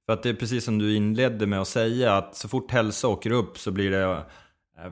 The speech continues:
första tanken som många som väcks vid det är att man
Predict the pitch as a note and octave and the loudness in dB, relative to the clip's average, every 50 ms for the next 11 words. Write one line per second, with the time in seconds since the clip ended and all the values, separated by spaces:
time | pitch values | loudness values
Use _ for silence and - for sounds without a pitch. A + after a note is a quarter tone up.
0 | - - A#2 G#2 - A2+ - - B2 A2+ G#2+ G#2 G2 - C3 A#2 G#2+ G#2+ G2 G2 | -4 0 0 0 0 0 0 4 4 4 4 2 0 -2 -2 0 0 0 0 0
1 | F#2+ F#2+ F#2+ F#2+ F#2 F2+ F#2 F2+ - - G1+ G1+ G1+ G1+ G1+ G1+ G1+ - - - | 0 0 -2 -2 -2 -2 -2 -4 -4 -6 -8 -8 -8 -8 -8 -10 -12 -12 -18 -20
2 | _ - - F#2+ F2 E2+ - - _ _ - - - _ _ _ _ _ - G#2+ | _ -10 -8 -8 -8 -8 -12 -16 _ _ -20 -20 -20 _ _ _ _ _ -2 -2
3 | G#2 - - - - - - F#2 F2+ G2 F#2+ F#2 A#2+ A2+ A2 G#2 G2+ F#2+ G2 F#2 | -2 -2 -4 -10 -8 -8 -8 -6 -4 -4 0 2 4 4 6 4 4 2 0 -2
4 | - - - - G#2 F#2+ F#2 F#2 F#2 F2+ F2+ | -4 -8 -8 -4 -2 0 0 0 -2 -4 -6